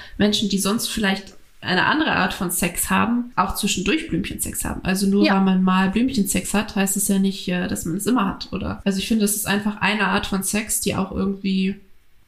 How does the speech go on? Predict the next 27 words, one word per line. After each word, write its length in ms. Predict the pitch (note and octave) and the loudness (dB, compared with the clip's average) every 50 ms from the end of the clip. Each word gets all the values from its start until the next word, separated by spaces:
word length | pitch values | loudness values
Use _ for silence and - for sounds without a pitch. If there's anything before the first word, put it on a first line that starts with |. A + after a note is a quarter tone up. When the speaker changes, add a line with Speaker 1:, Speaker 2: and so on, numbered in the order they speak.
| _ - - - | _ -20 -10 -4
Speaker 1:
ja, 160 | - A3 G3 | -2 -2 -2
die 220 | - - G3+ G3+ G3 | 0 0 -2 0 0
genauso 280 | - A3 A3 G#3+ G#3 | 0 0 0 0 -2
schön 200 | G#3 - - G#3+ | -2 0 0 0
ist 120 | G#3+ G#3 - | 0 0 -2
wie 60 | - | -2
alle 140 | F3+ F#3 E3 | -2 -2 -2
anderen 240 | G#3 A3 G#3 G3+ | -2 -2 -2 -2
auch. 180 | G3+ G#3 G#3 - | -2 -4 -4 -2
Speaker 2:
Im 240 | A#3+ A3+ A3+ A3 A3 | 0 2 4 4 2
englischsprachigen 1200 | A3+ - B3+ A#3 B3 C4+ C#4+ E4 F4+ - - - - - B3 B3+ C#4 C#4+ - D#4 D#4 C#4+ C#4 C4 | 2 2 2 2 4 4 4 4 4 2 2 0 2 4 4 4 4 2 2 2 2 4 4 4
Raum 320 | A3+ A#3+ B3 C4 C4 A#3 | 4 4 4 4 2 2
wird 160 | B3+ A#3+ - | 2 2 2
es 140 | C4+ - - | 0 0 2
ja 160 | - A#3 A3 | 2 2 2
auch 100 | G#3+ - | 2 2
Vanilla-Sex 920 | A3+ A#3 A3+ A#3 B3 C#4 D4+ C4+ G#3 - - - G3+ F3+ E3+ - - - - | 2 4 4 4 4 4 4 4 4 4 4 4 4 2 2 2 0 0 2
genannt. 680 | G3 F#3 F3+ F3+ F3 F3+ G3+ B3 E4 G#4+ - - - - - - - - - - - - - - - - - - - - - | 2 4 4 6 4 6 4 2 2 2 0 -2 -2 -4 -8 -16 -16 -16 -16 -18 -18 -18 -18 -18 -18 -18 -18 -18 -12 -4 0
Speaker 1:
Ja. 240 | A#3 A#3+ A3+ F#3+ - - - - - - - - - - | 2 2 2 2 0 -4 -10 -14 -14 -16 -16 -16 -10 -2
Speaker 2:
Ich 260 | - G#3+ - - - | 0 2 2 2 2
weiß 440 | A3 G#3+ A3+ A3+ B3+ C4 D#4+ E4 - | 0 0 2 4 4 4 4 6 4
jetzt 200 | E4+ D4 - - | 4 4 4 2
gar 160 | - C4+ C4+ | 2 4 4
nicht, 220 | C4+ C#4+ C#4 - - | 4 2 0 0 0
ist 260 | B3 A3+ - - - | 0 0 0 2 2
das 320 | B3+ C4 A#3 - - - - | 4 4 4 2 2 2 2
jetzt 600 | C4 A#3+ A#3+ A#3+ - - - - - - - | 2 2 2 0 0 0 0 0 2 2 2